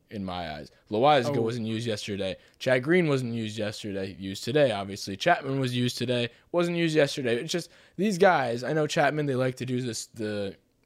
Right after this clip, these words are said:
Speaker 1: prototypical save situation only with him, but I, I would like to see not punting.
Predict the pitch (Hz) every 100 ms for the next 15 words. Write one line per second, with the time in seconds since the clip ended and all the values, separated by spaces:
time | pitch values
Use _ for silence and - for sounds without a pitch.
0 | - 147 135 156 147 135 123 - 127 123
1 | - 110 120 117 117 - 139 127 135 143
2 | 139 156 160 170 - - _ - 135 -
3 | _ _ _ _ - 175 - 190 196 233
4 | - 135 - 160 139 113 107 _ _ _
5 | _ _ _ _ _ 127 131 - 143 123
6 | - 107